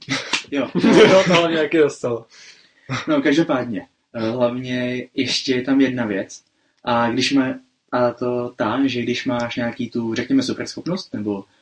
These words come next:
Speaker 1: nějakou, něčím, čím je ta postava speciální, tak, a musí to tam být, tak, eh,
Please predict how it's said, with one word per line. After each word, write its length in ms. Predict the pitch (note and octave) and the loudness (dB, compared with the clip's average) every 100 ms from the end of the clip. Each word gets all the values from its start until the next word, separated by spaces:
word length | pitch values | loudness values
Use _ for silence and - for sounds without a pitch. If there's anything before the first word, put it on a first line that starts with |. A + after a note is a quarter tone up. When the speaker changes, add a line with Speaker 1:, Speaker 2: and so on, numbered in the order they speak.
| _ _ | _ _
Speaker 1:
nějakou, 520 | A#2+ A#2 A2+ - A#2 | -4 -2 -4 -6 -4
něčím, 320 | A#2 B2 C#3 B2+ | -2 0 0 0
čím 140 | B2+ | -2
je 60 | B2 | -2
ta 100 | A#2+ | -4
postava 320 | B2 - B2+ | -6 -6 -8
speciální, 680 | B2+ A#2+ - G#2+ G#2 B2 G3 _ _ _ _ - - _ - | -8 -8 -6 -6 -6 -8 -10 _ _ _ _ -20 -20 _ -2
tak, 520 | A#2+ A#2 A#2 A2+ A2 - - | 0 2 0 -2 -6 -12 -4
a 60 | |
musí 260 | C#3 C#3+ E3 | 0 0 0
to 100 | C3+ | -2
tam 160 | A#2 G2+ | -2 -6
být, 200 | F2 - _ _ _ - - _ | -8 -14 _ _ _ -20 -20 _
tak, 340 | A#2+ A2 A2 G#2+ | -4 -2 -4 -6
eh, 40 | - | -12